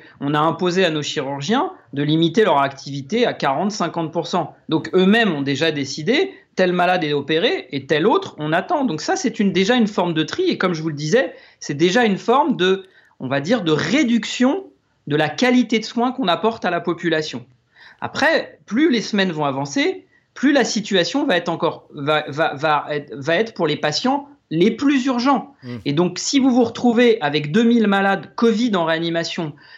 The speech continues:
Speaker 1: plus mille malades non covid en réanimation d'ici deux, trois semaines, comme c'est prévu, je crois que c'est dans deux semaines,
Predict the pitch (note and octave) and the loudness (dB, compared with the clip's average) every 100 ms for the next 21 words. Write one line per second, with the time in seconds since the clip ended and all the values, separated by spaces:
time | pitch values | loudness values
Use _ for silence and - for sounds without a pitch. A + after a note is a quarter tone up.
0 | _ - G#3+ - B3 D4+ C#4 A#3+ A3+ G#3+ | _ -2 -2 4 4 6 6 6 4 0
1 | F3 G3+ G#3+ G#3 F#3+ F3 D#3 D#3 D#3+ D3+ | 0 -2 -2 -4 -4 -4 -2 -2 -2 -4
2 | D3+ F#3 D#3+ C3+ - C3+ E3+ F3 E3+ E3+ | -4 -4 -6 -6 -6 -2 0 0 -2 -2
3 | E3+ E3 C#3+ C3 B2 B2+ - C#3 F#3+ D4+ | -4 -4 -4 -6 -6 -8 -6 -6 -4 -6
4 | - C3+ - C3 B2 C3 C3 F#3 D#4+ C#4+ | -4 -4 -2 -2 0 -2 -2 -2 0 -2